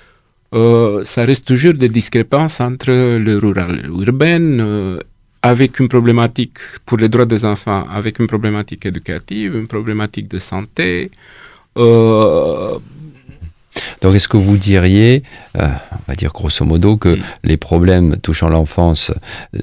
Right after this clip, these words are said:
Speaker 2: la nature des problèmes rejoint celles
Speaker 1: Mm.
Speaker 2: qu'on peut trouver dans des pays ou dans des régions d'Europe de l'Ouest, euh, euh, pauvres, mais c'est accentué en Roumanie,
Speaker 1: Ouais.
Speaker 2: de par l'histoire
Speaker 1: Ouais.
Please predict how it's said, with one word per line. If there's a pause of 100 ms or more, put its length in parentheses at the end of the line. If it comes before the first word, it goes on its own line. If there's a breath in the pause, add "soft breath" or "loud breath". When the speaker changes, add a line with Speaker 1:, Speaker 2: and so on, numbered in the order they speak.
(200)
Speaker 2:
la
nature
des
problèmes
rejoint
celles
Speaker 1:
Mm.
Speaker 2:
qu'on
peut
trouver
dans
des
pays
ou
dans
des
régions
d'Europe
de
l'Ouest,
euh, (420 loud breath)
euh, (100)
pauvres, (320 loud breath)
mais (140)
c'est (460)
accentué (120)
en
Roumanie, (100)
Speaker 1:
Ouais.
Speaker 2:
de
par
l'histoire
Speaker 1:
Ouais.